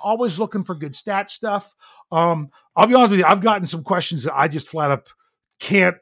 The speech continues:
<laughs> compile the answers. Like, uh, oh, I got a really good one that wanted to know about, um,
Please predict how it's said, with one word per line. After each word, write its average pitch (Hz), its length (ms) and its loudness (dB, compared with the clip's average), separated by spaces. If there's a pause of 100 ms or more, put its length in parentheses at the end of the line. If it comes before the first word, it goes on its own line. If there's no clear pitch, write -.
(100)
<laughs> - 180 -20
compile 185 500 2
the 160 240 -2
answers. 139 440 -4 (340)
Like, 156 240 -8
uh, 160 120 -2
oh, 196 120 0
I 208 100 2
got 190 160 0
a 139 80 -2
really 139 460 -2
good 135 180 -8
one 120 160 -10
that 110 100 -16
wanted 131 280 -6
to 120 60 -12
know 127 220 -6
about, 120 520 -6 (480)
um, 131 480 0